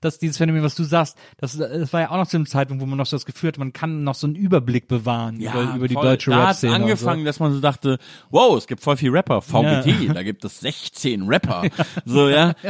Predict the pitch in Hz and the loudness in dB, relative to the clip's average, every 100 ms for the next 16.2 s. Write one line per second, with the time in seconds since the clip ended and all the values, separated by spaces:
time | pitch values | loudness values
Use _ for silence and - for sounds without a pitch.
0 | - _ - 123 - - 160 151 - 170 | -12 _ -8 -6 -4 0 2 2 0 -2
1 | 143 160 131 - 160 156 160 - 202 - | -2 0 0 0 0 0 -4 -4 -8 -8
2 | 117 117 131 123 135 131 139 147 139 165 | -10 -6 -6 -4 -2 -4 -4 -2 0 2
3 | 160 175 - 175 196 135 269 143 98 - | 4 2 2 0 0 2 0 0 -10 -4
4 | 208 185 220 175 - 240 - 123 170 190 | 0 2 2 2 0 2 4 2 0 -2
5 | 151 185 226 185 151 156 127 117 147 135 | -6 -4 -4 -4 -4 -4 -4 -4 -6 -6
6 | 135 113 95 147 95 87 95 101 90 - | -8 -6 2 2 2 -2 -6 -6 -8 -12
7 | - _ _ 98 107 113 104 - 147 160 | -20 _ _ -4 -2 -2 -6 -2 0 0
8 | - 101 92 98 135 120 127 143 117 139 | -6 -8 -6 -6 -4 -2 -2 0 -2 -2
9 | 95 85 80 - 87 120 - - 117 117 | -4 -6 -8 -14 -14 -14 -12 -10 -8 -10
10 | _ 127 127 117 - 117 113 107 107 - | _ 0 0 0 -4 -4 -2 -2 -4 -8
11 | _ _ _ _ _ _ _ _ - 101 | _ _ _ _ _ _ _ _ -14 -6
12 | 117 - 123 123 123 120 120 - 92 101 | -4 -4 -8 -8 -2 0 0 -2 -6 -4
13 | 98 85 85 - - 117 120 123 - 190 | -4 -6 -10 -12 -10 -2 2 2 4 2
14 | - 123 107 104 185 - - - 147 202 | 2 2 4 4 4 2 -6 -4 -2 -2
15 | 139 139 117 107 123 127 117 139 165 131 | -2 -4 -6 -6 -2 -2 -2 -4 -2 0
16 | 117 113 | 0 0